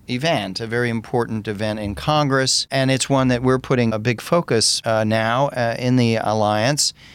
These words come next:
Tell me, what is Emergent Biosolutions pressing for in terms of R and D, warm manufacturing, supply chains, governance mechanisms? That's a, quite an array here, but give us a quick overview of the top line points on what you're looking for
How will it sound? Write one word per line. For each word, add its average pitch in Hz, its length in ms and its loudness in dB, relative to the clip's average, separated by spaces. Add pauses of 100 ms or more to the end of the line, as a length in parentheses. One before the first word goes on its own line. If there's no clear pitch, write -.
(300)
Tell 330 220 2
me, 285 140 4
what 254 180 4
is 339 220 2
Emergent 151 560 2
Biosolutions 127 840 0
pressing 101 380 -2
for 95 300 -2
in 104 120 -4
terms 117 380 0
of 101 300 -2
R 120 220 2
and 123 160 -2
D, 120 440 2
warm 123 320 0
manufacturing, 120 1400 0
supply 135 520 0
chains, 127 640 0
governance 131 580 0
mechanisms? 127 560 0
That's 139 180 0
a, 123 160 0 (160)
quite 123 220 -2
an 107 120 -2
array 117 400 2
here, 113 280 0
but 127 260 0
give 208 160 0
us 226 180 2
a 185 60 0
quick 185 460 -2
overview 160 680 2
of 139 240 0
the 139 120 0
top 214 320 0
line 165 280 0
points 147 420 0
on 131 160 2
what 143 200 2
you're 143 300 2
looking 135 420 0
for 98 480 0